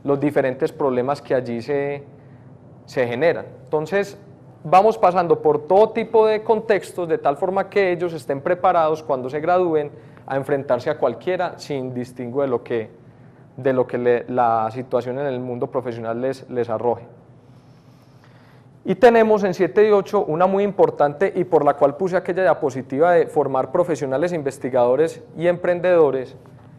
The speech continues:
y es que en siete y ocho el contexto que teníamos era el de la construcción empresarial, es decir, siete y ocho en ingeniería de diseño,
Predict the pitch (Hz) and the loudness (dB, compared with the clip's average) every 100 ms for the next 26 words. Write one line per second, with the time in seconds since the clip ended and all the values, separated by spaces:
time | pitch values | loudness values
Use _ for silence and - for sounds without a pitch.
0 | - 147 156 156 214 214 - 170 165 180 | -8 0 0 2 0 0 -2 -4 -2 -2
1 | 175 220 226 202 - 180 165 - - - | 2 2 4 2 0 -4 -6 -10 -6 -2
2 | 156 170 151 170 165 202 208 208 208 190 | 0 0 0 -2 -4 -6 -4 -2 -2 -2
3 | 180 175 165 139 135 151 139 - 127 - | -2 -2 -4 -4 -2 0 0 -2 -8 -8
4 | 120 120 139 143 120 113 131 143 - - | -8 -6 -6 -4 -6 -4 -2 -4 -6 -18
5 | - 131 165 170 131 - - 180 226 226 | -12 -2 -2 0 -4 -2 0 2 4 4
6 | 214 202 208 190 160 156 147 135 190 185 | 4 2 -4 -4 -4 -4 -4 0 2 2
7 | 202 196 165 160 | 2 -2 -4 -6